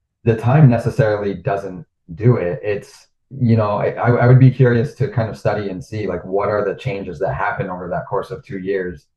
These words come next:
Because you have the healing phase, you know, you, you have the, you have the initial traumatic,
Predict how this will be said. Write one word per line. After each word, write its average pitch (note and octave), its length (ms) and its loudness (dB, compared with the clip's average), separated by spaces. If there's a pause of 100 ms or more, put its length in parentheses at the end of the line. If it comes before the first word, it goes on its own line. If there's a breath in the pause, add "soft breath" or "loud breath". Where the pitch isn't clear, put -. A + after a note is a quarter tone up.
(340)
Because A#2 240 2
you B2+ 100 8
have G#2+ 180 4
the A2+ 60 2
healing G#2+ 440 -2
phase, G2+ 580 -4 (220)
you G#2 160 -10
know, F#2+ 140 -2
you, A2+ 140 2
you A#2+ 180 6
have C#3 220 4
the, A2 300 0 (240)
you C#3 80 6
have C3 100 8
the B2+ 80 8
initial G#2 580 0
traumatic, F#2+ 640 -4